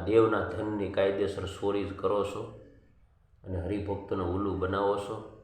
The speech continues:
અને રાકેશ પ્રસાદજી મહારાજ તો ભાઈ તમે કોને એટલું જ બોલશે, નકર તો તમે એને કાલથી, કાલ ગાદી ઉતારી ગયો. એ રાકેશ પ્રસાદજી મહારાજને ખબર છે કે હું જેથી આ લોકોને ધાર્યું નહીં કરું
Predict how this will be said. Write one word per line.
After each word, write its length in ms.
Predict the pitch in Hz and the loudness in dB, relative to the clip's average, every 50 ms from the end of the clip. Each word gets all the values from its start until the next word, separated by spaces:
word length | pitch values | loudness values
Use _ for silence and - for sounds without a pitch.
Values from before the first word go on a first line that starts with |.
| - - - _ _ - - - - _ _ _ _ _ _ - - - - - - - - | -20 -20 -20 _ _ -20 -20 -20 -20 _ _ _ _ _ _ -20 -20 -20 -20 -20 -20 -20 -10
અને 140 | 98 101 98 | -4 0 2
રાકેશ 420 | 92 95 104 104 - 117 107 - - | 4 4 4 4 4 2 2 2 0
પ્રસાદજી 460 | 110 104 - - 107 104 - 107 101 | -2 -2 2 2 2 2 2 0 -2
મહારાજ 440 | 95 95 101 104 107 107 107 - - | 0 2 2 4 4 2 0 0 -2
તો 60 | 98 | 2
ભાઈ 240 | 98 117 123 117 - | 4 4 4 4 4
તમે 200 | - 101 107 107 98 98 - - | 0 0 0 0 -2 -2 -4 0
કોને 300 | 110 113 123 127 127 113 | 4 4 4 4 4 2
એટલું 360 | 104 104 104 - 110 107 101 | 2 2 0 -2 -4 -4 -4
જ 80 | 95 | -2
બોલશે, 380 | 101 117 131 127 113 - - - | 0 2 2 2 2 -2 -2 -4
નકર 260 | 95 101 104 98 120 - | -2 -2 0 2 2 0
તો 100 | - - | 0 0
તમે 220 | - 123 123 120 | -2 0 0 2
એને 120 | 113 113 110 | 0 0 0
કાલથી, 480 | - 123 123 123 - - - 120 - - - - - - | 0 0 0 0 -2 -4 -4 -6 -6 -6 -10 -14 -12 -6
કાલ 200 | 143 143 135 120 | -6 -6 -4 0
ગાદી 280 | 120 131 139 135 135 | 2 2 4 4 4
ઉતારી 440 | 147 165 202 - 190 160 143 120 92 92 | 4 4 4 6 6 4 4 4 0 -2
ગયો. 120 | 92 92 - - - - - - - - - - - - _ - - - | -4 -6 -8 -12 -18 -20 -20 -20 -20 -20 -20 -20 -20 -20 _ -20 -20 -18
એ 160 | - 117 113 110 | -8 -4 0 2
રાકેશ 300 | 123 127 - 156 143 - | 4 4 4 2 0 0
પ્રસાદજી 380 | - 151 139 156 147 151 160 165 | -2 2 2 2 2 2 0 2
મહારાજને 420 | 165 165 165 165 160 165 165 151 | 4 4 4 4 2 2 0 0
ખબર 300 | - - 117 - 95 85 | 0 0 0 0 -2 -6
છે 180 | - - - - - - - - - - - - - - - - - - - - - - - - - - - - - | -6 -10 -14 -18 -20 -20 -20 -20 -20 -20 -20 -20 -20 -20 -20 -20 -20 -20 -20 -20 -20 -20 -20 -20 -20 -20 -20 -20 -12
કે 60 | - | -6
હું 280 | 90 92 104 123 143 139 | -2 0 4 4 6 6
જેથી 300 | 139 135 131 131 123 120 | 8 8 8 8 8 6
આ 220 | 113 110 120 117 | 8 8 8 8
લોકોને 540 | 117 113 117 110 - - 117 110 110 110 110 107 107 107 110 - - - - - - - - - - - - - - - - - - | 8 6 4 2 4 2 2 4 4 2 0 0 -2 -2 -4 -6 -10 -12 -16 -18 -20 -20 -20 -20 -20 -20 -20 -20 -20 -20 -20 -16 -6
ધાર્યું 320 | - 127 127 135 131 120 120 | 0 2 6 6 6 6 8
નહીં 200 | 143 165 165 - | 8 8 8 8
કરું 300 | 131 135 123 117 113 107 | 8 6 6 6 6 4